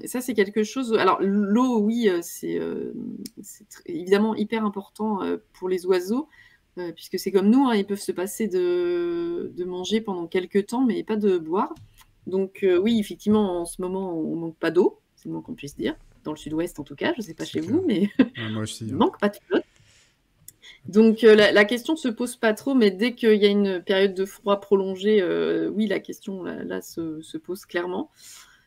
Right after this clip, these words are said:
Speaker 1: Et, euh, et donc, le, la, l'abreuvoir, voilà, ça, c'est la, l'abreuvoir, euh, flottant.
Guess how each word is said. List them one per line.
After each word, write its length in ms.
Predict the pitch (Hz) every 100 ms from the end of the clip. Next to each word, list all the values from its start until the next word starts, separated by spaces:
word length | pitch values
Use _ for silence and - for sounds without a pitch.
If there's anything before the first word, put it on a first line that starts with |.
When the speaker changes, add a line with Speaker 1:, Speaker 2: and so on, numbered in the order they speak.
| _ -
Speaker 1:
Et, 240 | 208 196
euh, 720 | 185 185 180 180 180 180 214 - - - _ _
et 80 | 185
donc, 180 | 190 190
le, 160 | 190 180
la, 160 | 165
l'abreuvoir, 440 | 151 190 196 196 -
voilà, 220 | 196 170
ça, 140 | 190
c'est 120 | 190
la, 200 | 180 170
l'abreuvoir, 480 | 170 175 175 175 185
euh, 160 | 185 170
flottant. 440 | - 165 202 285